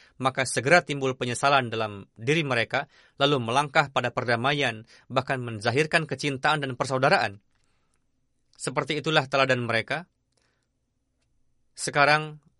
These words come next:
orang yang karena hal yang sepele saja lantas terjerumus dalam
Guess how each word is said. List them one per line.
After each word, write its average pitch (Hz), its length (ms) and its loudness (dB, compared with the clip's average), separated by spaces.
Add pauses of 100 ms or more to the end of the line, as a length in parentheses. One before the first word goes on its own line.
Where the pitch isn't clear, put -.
(180)
orang 147 320 4
yang 135 160 0
karena 131 320 -2
hal 139 240 4
yang 127 160 -2
sepele 143 400 -2
saja 117 400 0 (320)
lantas 135 400 0
terjerumus 135 640 -2
dalam 123 320 -2